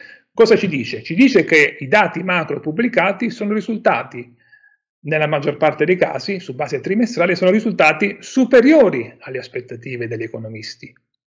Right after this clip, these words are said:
E questo è un altro dato, eh, credo il terzo dato che dobbiamo, mm, scolpire nella pietra.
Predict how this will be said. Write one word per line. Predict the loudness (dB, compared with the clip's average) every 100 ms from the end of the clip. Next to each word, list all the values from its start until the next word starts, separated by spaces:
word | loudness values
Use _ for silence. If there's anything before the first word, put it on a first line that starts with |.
| _ -20 -20 -14
E | 0 0
questo | 4 4 4
è | 0
un |
altro | 2 2 4
dato, | 4 2 2 2 0 -6 -20 -20 -20 _
eh, | -10 -10 -12
credo | -8 -6 -6
il | 0
terzo | 2 2 -2 -2
dato | 0 0 -2 -4 -4 -6
che | -8 -8
dobbiamo, | -10 -8 -2 -2 -2 -6 -12 -12
mm, | -12 -14 -16 -18 -18 -18 -20 -20
scolpire | -6 -6 -2 0 2
nella | 2 -2
pietra. | -4 -4 -6 -10